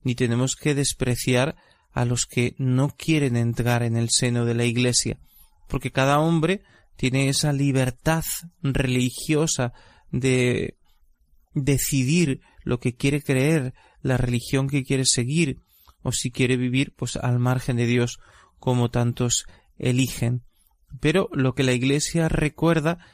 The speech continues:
es que todos estamos llamados a buscar la verdad, y que el hombre que renuncia a esta búsqueda de la verdad está negando su propia intimidad, su propio ser,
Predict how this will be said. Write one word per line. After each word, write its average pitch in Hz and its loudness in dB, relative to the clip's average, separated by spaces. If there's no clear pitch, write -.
es - 0
que - -2
todos 175 0
estamos 131 -2
llamados 131 0
a 135 -4
buscar 131 0
la 113 0
verdad, 110 -4
y 131 -2
que 139 0
el 131 4
hombre 156 2
que 147 0
renuncia 139 2
a 131 2
esta 135 0
búsqueda 143 0
de 139 2
la 151 4
verdad 147 2
está 127 0
negando 131 2
su 127 0
propia 151 0
intimidad, 135 2
su - -6
propio 131 -2
ser, 151 2